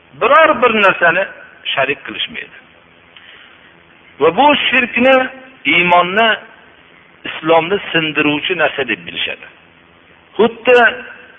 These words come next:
mana bu biz shirkning ba'zilariga to'xtab o'tmoqchimiz. Tahoratni ham sindiruvchi narsalar bo'lgandek,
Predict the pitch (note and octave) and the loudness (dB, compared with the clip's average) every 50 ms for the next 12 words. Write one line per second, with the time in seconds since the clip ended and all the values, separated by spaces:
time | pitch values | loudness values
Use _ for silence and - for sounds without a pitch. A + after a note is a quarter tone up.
0 | _ _ _ _ _ _ _ _ _ _ _ _ _ _ _ - - B2 C3+ E3 | _ _ _ _ _ _ _ _ _ _ _ _ _ _ _ -14 -2 0 2 4
1 | F3 E3+ F3+ G3+ A#3+ A#3+ A3 G3 - - - - - - - - _ - B2+ E3+ | 4 2 4 4 4 4 4 4 2 -4 -14 -20 -20 -20 -20 -20 _ -6 -4 -4
2 | F3+ - - - - - G#3+ A3 G3+ G3 - D3 D#3+ F#3 F#3+ F3 D#3+ D3 E3 F3+ | -4 -2 -4 -4 -2 0 0 0 0 -4 -6 -4 -4 -2 -2 -2 -4 0 0 2
3 | F#3 E3 D3 D#3 D#3+ D#3 D3 C#3+ C3+ D3 E3+ E3+ E3+ D3+ - - - - - - | 2 2 0 0 0 0 0 0 -2 0 0 0 0 -2 -6 -12 -20 -20 -18 -6
4 | - D#3 D3 - F3 E3 D#3+ D#3 D#3+ - - D3+ C3 - - - C#3+ F3 A3+ B3 | -4 -4 -2 0 0 0 0 0 -6 -8 -4 -4 -4 -4 -4 -8 -2 -2 -2 -2
5 | A#3 - - - - _ _ _ _ _ - - - - - - - - _ _ | -2 -6 -16 -20 -20 _ _ _ _ _ -20 -20 -20 -20 -20 -20 -20 -20 _ _
6 | _ _ _ - - D3+ - D#3+ E3 E3+ E3+ F3 E3+ - - A3 A#3 - - G#3 | _ _ _ -6 -4 -2 2 2 4 4 4 2 0 0 -2 -4 -2 0 0 -2
7 | G#3 G3 - - - F3+ E3+ D#3+ D#3+ D#3 D#3 D3+ D3 - F3 F3+ E3+ D#3 - - | -4 -4 -8 -8 -8 -6 -4 -4 -4 -4 -4 -4 -4 -8 -4 -2 -2 -2 0 0
8 | D3+ D3+ D3 C#3+ C3+ - C3 C3 B2 A#2 A#2+ C#3 D#3+ F#3 F#3+ G#3+ A#3+ A3 | -2 0 0 0 0 -2 -4 -4 -4 -2 -2 -2 -2 0 0 0 0 0